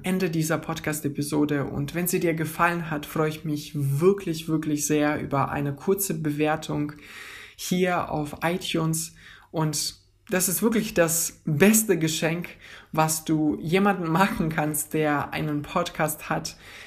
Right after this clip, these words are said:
Denn in diesem Fall weiß ich Bescheid, dass meine Arbeit eine Wirkung hat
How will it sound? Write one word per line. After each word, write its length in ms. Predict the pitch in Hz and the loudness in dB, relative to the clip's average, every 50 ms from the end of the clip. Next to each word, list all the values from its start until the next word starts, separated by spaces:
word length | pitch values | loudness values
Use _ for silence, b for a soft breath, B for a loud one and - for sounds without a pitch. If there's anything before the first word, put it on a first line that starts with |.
| B - | B 0
Denn 100 | 170 170 | 0 0
in 160 | 170 170 170 175 | 2 0 0 0
diesem 300 | 202 226 226 226 202 - | 2 2 2 2 0 0
Fall 280 | - - 180 175 170 | 2 0 0 0 0
weiß 220 | 160 156 156 151 - | 0 0 0 0 -2
ich 180 | 165 160 - | -4 -6 -4
Bescheid, 640 | - 147 139 - - - 151 160 170 190 185 - B B B B B B - | -2 -2 -2 0 0 0 0 0 0 -2 -6 -8 B B B B B B -2
dass 180 | 160 147 151 | 0 0 0
meine 340 | 160 156 165 190 196 190 - | 2 0 0 2 0 0 0
Arbeit 380 | - 170 165 156 156 160 156 - | -2 -2 0 0 -2 -4 -4 -4
eine 400 | - 156 151 147 139 135 131 139 | -4 -2 0 0 2 4 6 6
Wirkung 500 | 185 214 226 220 214 185 170 - - - | 6 6 4 4 0 -2 -4 -4 -4 -4
hat 340 | 165 160 160 - - - | -4 -4 -4 -6 -10 -12